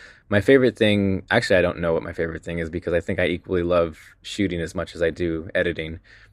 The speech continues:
But it's, it's really fun to take a bunch of random chaos and make it not, and to make it make sense,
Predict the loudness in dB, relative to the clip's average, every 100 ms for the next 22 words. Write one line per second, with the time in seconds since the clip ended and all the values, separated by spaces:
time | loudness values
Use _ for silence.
0 | _ -2 2 4 2 -2 _ _ _ -2
1 | -2 -6 -14 -14 -20 _ -2 -2 -10 -8
2 | 0 4 4 4 0 0 0 -2 -4 -2
3 | 0 2 0 2 2 2 0 0 2 0
4 | 0 0 2 0 0 2 2 2 -2 -10
5 | -12 -8 -4 -4 -4 -6 -8 -8 -10 -16
6 | -20 -20 _ -20 -20 -10 -4 -4 -4 -8
7 | -6 0 4 4 2 0 -6 _ -2 -2
8 | 0 -2 -2 -2 -2 -4 -6 -6 -10 -12